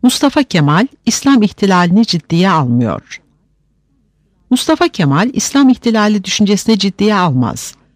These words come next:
Mustafa Kemal, Enver Paşa'nın teklifini nasıl reddettiğini Falih Rıfkı Atay'a şöyle anlatır. "Enver Paşa bana Hindistan'a doğru bir sefer yapmak isteyip istemediğimi sordu.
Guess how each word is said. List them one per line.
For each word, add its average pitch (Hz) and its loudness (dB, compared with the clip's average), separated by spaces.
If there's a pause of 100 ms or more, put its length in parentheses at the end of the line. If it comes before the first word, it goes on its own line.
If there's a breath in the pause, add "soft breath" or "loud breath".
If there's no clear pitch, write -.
(120)
Mustafa 175 -2
Kemal, 170 -2 (100)
Enver 165 2
Paşa'nın 165 0
teklifini 233 0
nasıl 190 -2
reddettiğini 143 0 (180)
Falih 233 2
Rıfkı 226 -2
Atay'a 202 -2
şöyle 139 -2
anlatır. 123 -4 (1080)
"Enver 320 4
Paşa 143 -2
bana 196 2
Hindistan'a 220 2
doğru 165 0
bir 240 0
sefer 196 -2
yapmak 139 -2
isteyip - -4
istemediğimi 135 -2
sordu. 135 -4